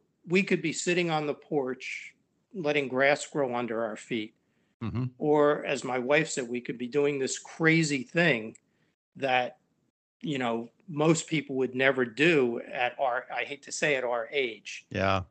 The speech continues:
Speaker 1: And we've just had a, a really good time. There are times when we yell at each other, which I think any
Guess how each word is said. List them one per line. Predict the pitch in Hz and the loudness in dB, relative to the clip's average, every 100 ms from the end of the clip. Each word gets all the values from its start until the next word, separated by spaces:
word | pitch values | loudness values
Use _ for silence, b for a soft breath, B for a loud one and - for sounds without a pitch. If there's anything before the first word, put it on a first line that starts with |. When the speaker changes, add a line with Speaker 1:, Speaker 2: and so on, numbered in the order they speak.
| _ - | _ -4
Speaker 1:
And | 147 139 135 135 131 _ _ _ 180 | 0 0 0 -4 -10 _ _ _ -2
we've | 170 | -2
just | 160 254 - | 2 0 0
had | - 185 180 170 - - - - | 0 2 2 0 -4 -12 -20 -8
a, | 151 - | -6 -2
a | 160 147 | -2 -2
really | 139 160 185 185 | 2 6 8 8
good | 160 160 147 | 4 0 -4
time. | - 143 127 127 127 - _ _ _ _ _ _ | -4 0 0 -2 -4 -12 _ _ _ _ _ _
There | 143 139 | -2 0
are | 151 156 | 2 0
times | - 165 165 190 | 0 -2 -2 0
when | |
we | 185 | 0
yell | 165 147 135 | 4 4 4
at | 117 | 0
each | 110 - | -4 -8
other, | 107 104 151 - | -8 -8 -10 -10
which | 147 123 - - | -6 -6 -6 -8
I | 123 | -6
think | 135 135 | -6 -4
any | 135 135 | -4 -6